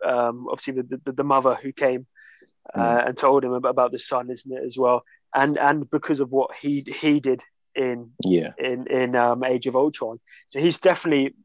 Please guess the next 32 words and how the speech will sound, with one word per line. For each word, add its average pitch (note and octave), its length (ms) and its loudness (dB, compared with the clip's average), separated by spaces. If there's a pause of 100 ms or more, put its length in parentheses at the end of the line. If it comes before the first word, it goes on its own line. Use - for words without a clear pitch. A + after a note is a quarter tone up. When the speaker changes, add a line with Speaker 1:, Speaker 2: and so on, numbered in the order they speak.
(140)
Speaker 1:
definitely D#3+ 360 0
emotional C3+ 580 0
as B2 100 -8
well. B2+ 240 2 (540)
But D3+ 100 -2 (100)
a-, D3+ 240 -6
as D3 140 0
I C#3 60 4
said C#3 160 0
earlier, C#3 240 4
there's B2 200 -2
someone C#3 220 0
who C3+ 160 -2
isn't D3 180 -2
emotional, B2 540 -6
and C3 160 -6
that's, - 400 -2
and C#3+ 100 -8
that's C#3+ 200 -4
Vision, C#3 340 2 (500)
and C#3 120 0
he C#3+ 100 6
still C#3+ 300 4
stands C#3 400 0
by B2+ 280 2
that B2 180 -4 (120)
the B2 140 -6
Accords B2+ 460 0
is A#2+ 100 -14
the A#2+ 100 -14
right C3 380 -4
thing B2 300 -10